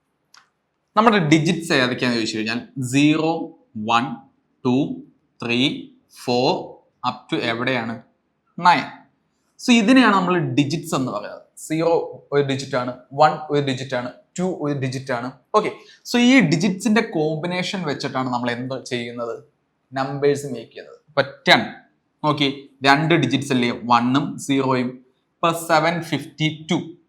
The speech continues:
നോക്കി, സെവനും ഫൈവും ടു, ഈ മൂന്ന് ഡിജിറ്റ്സ് ചേർന്നാണ് നമ്മൾ ഈ നമ്പേഴ്സ് ഉണ്ടാക്കുന്നത്.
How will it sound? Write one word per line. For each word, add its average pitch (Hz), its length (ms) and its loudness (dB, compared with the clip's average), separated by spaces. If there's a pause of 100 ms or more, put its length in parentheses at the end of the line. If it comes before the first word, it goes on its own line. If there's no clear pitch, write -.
(120)
നോക്കി, 131 480 -2 (120)
സെവനും 143 640 -2 (140)
ഫൈവും 131 580 0 (100)
ടു, 160 300 0 (260)
ഈ 185 100 0
മൂന്ന് 185 420 0
ഡിജിറ്റ്സ് 147 440 0
ചേർന്നാണ് 135 440 -2
നമ്മൾ 165 180 -4
ഈ 180 100 -6
നമ്പേഴ്സ് 165 440 -4
ഉണ്ടാക്കുന്നത്. 110 440 -6